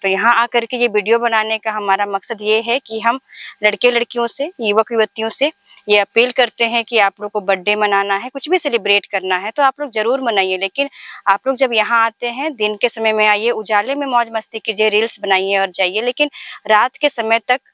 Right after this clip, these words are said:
आप लोग कपल्स के तौर पे यहाँ मत रुकिए, क्योंकि हम अपने को सुरक्षित रखने के लिए जितना सजग रहेंगे, सतर्क रहेंगे, उतना ही बच पाएंगे। क्योंकि कहीं भी इस तरह के सन्नाटे में बैठना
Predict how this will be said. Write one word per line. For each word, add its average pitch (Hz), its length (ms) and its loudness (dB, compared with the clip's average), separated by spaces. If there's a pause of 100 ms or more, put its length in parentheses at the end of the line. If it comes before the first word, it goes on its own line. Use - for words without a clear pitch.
(420)
आप 208 260 0
लोग 254 280 0 (320)
कपल्स 285 360 2
के 247 80 2
तौर 190 300 2
पे 202 80 -6
यहाँ 196 200 -6
मत 196 220 -8
रुकिए, 202 300 -2
क्योंकि 233 420 -2 (1040)
हम 311 360 4 (260)
अपने 285 380 4
को 311 120 0
सुरक्षित 254 400 -2
रखने 247 340 -2
के 262 100 -6
लिए 262 120 0
जितना 247 500 0
सजग 226 360 0
रहेंगे, 240 260 -2
सतर्क 220 420 -4
रहेंगे, 226 380 0
उतना 220 340 0
ही 254 180 -4
बच 196 220 0
पाएंगे। 170 480 -2 (480)
क्योंकि 294 380 2 (1200)
कहीं 262 280 4
भी 285 260 0
इस 233 280 -4
तरह 240 120 2
के 233 80 -6
सन्नाटे 214 500 0
में 247 200 -4 (380)
बैठना 208 500 0